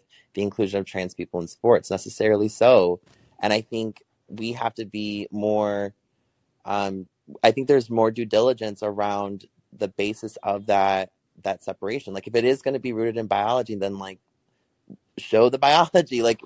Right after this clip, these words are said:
we, we clearly, and I think the reality is, is that if you go down that route, as you said in this podcast, as it's been d-, demonstrated, cis women will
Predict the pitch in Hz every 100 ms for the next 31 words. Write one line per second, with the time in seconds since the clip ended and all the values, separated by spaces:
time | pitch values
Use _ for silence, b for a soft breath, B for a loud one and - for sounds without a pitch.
0 | 113 120 113 120 110 131 120 127 120 123
1 | 120 - b b - 120 - 143 139 139
2 | 120 107 107 117 127 123 117 104 107 104
3 | - 113 113 113 123 127 123 117 117 101
4 | 117 147 123 110 _ _ 107 107 104 107
5 | 107 104 _ - 107 107 110 110 - 117
6 | 123 113 104 101 95 110 107 - 98 110
7 | 127 123 104 98 95 95 _ _ _ -
8 | - 110 - 110 123 113 95 107 107 107